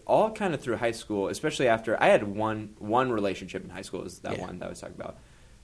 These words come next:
Speaker 1: And kinda after that, I, I really started praying to the Lord. I'm like, "God, I really don't want to get involved with anyone unless they're going to be my wife. Like,
Speaker 2: Yeah.
Speaker 1: I just don't wanna waste
Speaker 2: Yeah,
Speaker 1: time
Speaker 2: it's a
Speaker 1: with
Speaker 2: waste
Speaker 1: this."
Speaker 2: of time.
Speaker 1: It is a waste of time. And it, I mean, it's fine. It's good to, like, I guess, date and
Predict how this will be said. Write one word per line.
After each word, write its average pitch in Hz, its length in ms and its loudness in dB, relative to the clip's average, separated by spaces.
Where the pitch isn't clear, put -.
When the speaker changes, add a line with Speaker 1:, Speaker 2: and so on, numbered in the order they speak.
Speaker 1:
And 95 380 -2
kinda 175 300 2
after 120 280 2
that, 104 260 2
I, 110 180 2
I 110 100 4
really 165 280 2
started 104 240 0
praying 107 200 -4
to 92 40 -6
the 92 80 -6
Lord. 101 180 2
I'm 98 80 -2
like, 90 160 -10
"God, 120 260 2
I 123 80 4
really 165 380 2
don't 104 320 -2
want 95 340 -4
to 98 160 -4
get 90 160 -2
involved 92 520 -2
with 87 200 -16
anyone 95 500 -6
unless 92 400 -8
they're 90 140 -10
going 87 360 -10
to - 100 -16
be - 300 -10
my 95 140 -8
wife. - 460 -14
Like, 90 160 -6
Speaker 2:
Yeah. 110 80 0
Speaker 1:
I 113 40 4
just 131 160 -2
don't 113 120 0
wanna 92 200 0
waste 90 280 -2
Speaker 2:
Yeah, 143 60 -4
Speaker 1:
time 95 140 0
Speaker 2:
it's 92 80 -2
a - 60 -2
Speaker 1:
with - 40 -2
Speaker 2:
waste - 160 0
Speaker 1:
this." 135 80 -4
Speaker 2:
of - 20 -14
time. - 160 -6
Speaker 1:
It 170 120 8
is 147 100 0
a 170 40 4
waste 170 180 6
of 104 60 -10
time. 101 280 -2
And 131 120 4
it, - 240 0
I 180 80 8
mean, 226 160 6
it's 220 120 6
fine. 202 260 8
It's 151 160 4
good 190 240 6
to, 170 100 6
like, - 420 6
I 117 120 6
guess, 113 300 2
date 113 260 2
and 101 180 -4